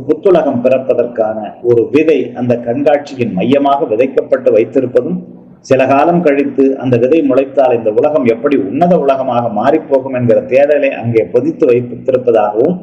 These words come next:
நாம் கண்டுகொள்ள முடியும். அந்த வகையில் சிறார் இலக்கிய போக்கில்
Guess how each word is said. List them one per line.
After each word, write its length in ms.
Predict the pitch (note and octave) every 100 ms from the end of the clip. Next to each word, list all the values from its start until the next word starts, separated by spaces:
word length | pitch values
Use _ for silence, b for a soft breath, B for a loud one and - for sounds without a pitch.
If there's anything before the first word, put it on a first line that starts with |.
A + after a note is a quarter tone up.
| A#2+
நாம் 220 | B2 A#2+
கண்டுகொள்ள 400 | C3 D3 B2 G2
முடியும். 340 | F2+ F2 - - - _ _ - _ -
அந்த 140 | C3 C3+
வகையில் 380 | C3+ A2+ G#2 - - _
சிறார் 420 | - D3+ D#3+ F#3+ E3+
இலக்கிய 380 | C#3 - C#3 - -
போக்கில் 420 | A#2 A2+ - -